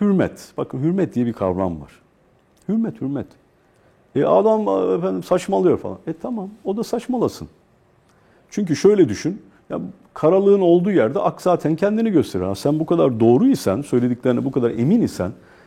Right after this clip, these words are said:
e, onun da saçmalığı zaten kendiliğinden ortaya çıkar. Yani şöyle başlaman gerekiyor mu? "Sen de hiçbir şey bilmiyorsun, ne saçmalıyorsun? Ben bunu İngiltere'de okudum. Sen biliyor musun ben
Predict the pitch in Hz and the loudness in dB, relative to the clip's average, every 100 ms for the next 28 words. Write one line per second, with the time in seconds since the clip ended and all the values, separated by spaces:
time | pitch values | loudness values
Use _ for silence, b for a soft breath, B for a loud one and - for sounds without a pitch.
0 | b 160 214 240 147 - 190 - 120 170 | b -2 0 0 -2 -2 -6 -4 -4 -2
1 | 185 156 120 120 170 156 113 104 175 208 | -2 -2 -4 -6 -4 -4 -4 -2 -4 -2
2 | 190 240 240 - - 87 - _ b b | -4 -4 -8 -8 -6 -6 -10 _ b b
3 | b b 113 127 117 - 151 147 127 - | b b 0 0 0 2 4 4 2 -2
4 | 127 120 113 117 120 180 120 - B _ | -6 -4 0 -2 -2 -4 -6 -10 B _
5 | - 135 147 143 - 139 143 147 135 113 | -6 -2 -2 -4 -6 -4 -2 -2 -2 -4
6 | 107 143 143 131 - 127 123 107 104 95 | -6 -6 -4 -8 -6 -4 -4 -6 -8 -4
7 | 131 135 135 131 135 131 135 139 135 127 | -4 -2 -4 -2 -4 -2 -4 -2 -2 -4
8 | 117 104 - B B - 131 139 147 143 | -4 -6 -8 B B -4 0 2 2 0
9 | 131 131 127 | 0 0 -2